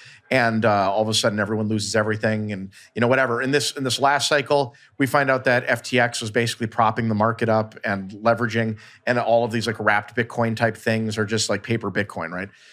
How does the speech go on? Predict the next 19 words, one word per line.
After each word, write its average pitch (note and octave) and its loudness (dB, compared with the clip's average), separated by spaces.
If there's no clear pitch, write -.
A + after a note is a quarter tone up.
So, D3+ 2
like, D3 0
there's D#3+ 0
just B2 -6
leverage D3 0
and B2+ 0
leverage C3+ 2
and B2 0
leverage B2 2
and A2+ 0
leverage, G#2 -2
and A2 2
it's A#2+ -2
somewhat F3+ 2
unregulated. G2 0
So B2+ 0
what D3 2
happens G#3+ 0
is D#3 -2